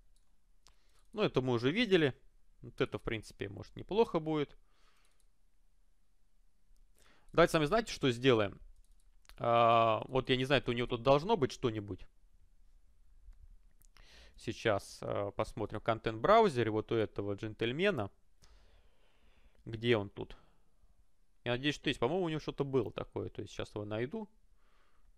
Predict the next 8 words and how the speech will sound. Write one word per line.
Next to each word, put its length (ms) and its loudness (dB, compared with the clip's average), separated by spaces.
Вот, 280 2
да, 160 10
то 100 -4
у 20 -2
него 100 0
есть 120 0
какой-то 200 -8
тут 180 -10